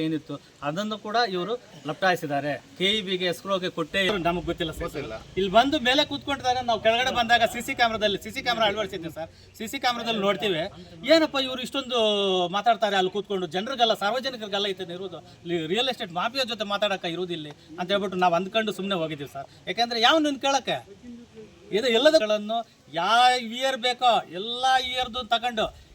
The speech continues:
Speaker 1: ಯಾರು ತಪ್ಪು ಮಾಡಿದಾರೋ ಎಲ್ರಿಗೂ ಶಿಕ್ಷೆ ಆಗಲಿ ಅನ್ನೋದೇ ನಮ್ಮ ಅಪೇಕ್ಷೆ. ನಾವು ಯಾವುದಕ್ಕೂ ಹಿಂದೆ ಹೋಗಲ್ಲ. ಅದು ಈತ ಮಾಡಿಲ್ಲ ಅಂತ ಏನಾದರೂ ಇದರಲ್ಲಿ ನಿಮಗೆ ಪ್ರೂಫ್ ಇದ್ದರೆ ಆದಿನಾರಾಯಣ ಸ್ವಾಮಿ ಟೆಂಪಲ್ಗೆ ಬಂದು ಪ್ರಮಾಣ ಮಾಡಿ ಈ ಪೇಪರ್ಗಳನ್ನ ಅಲ್ಲಿ ಇಟ್ಬಿಟ್ಟು ನೀನು ಮೋಸ ಮಾಡಿದ್ಯಾ ಅಂತ ನಾವು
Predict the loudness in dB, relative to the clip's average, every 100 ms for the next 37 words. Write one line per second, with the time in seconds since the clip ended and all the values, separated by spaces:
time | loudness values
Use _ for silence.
0 | -2 0 0 -2 -2 0 0 2 2 2
1 | 0 -6 -4 -6 -10 -10 -4 0 0 0
2 | -2 -2 -4 -4 -4 -2 -2 -4 -10 -16
3 | -20 _ _ -6 -2 0 2 2 0 -4
4 | -4 -2 0 2 2 0 -2 _ -6 -4
5 | 0 -2 -2 -8 -8 -4 2 2 4 2
6 | 2 0 2 4 2 -4 -4 -4 -2 -4
7 | -2 -4 -4 -6 -4 -4 -4 0 0 -2
8 | -14 -12 -2 -2 0 -2 0 -2 -2 -6
9 | -2 -2 0 -4 -2 -4 -6 -18 -4 2
10 | 6 6 6 6 6 6 0 -6 -10 -2
11 | -2 0 -2 0 0 0 -4 -6 -4 -2
12 | -2 -2 2 4 4 4 2 2 2 2
13 | 4 4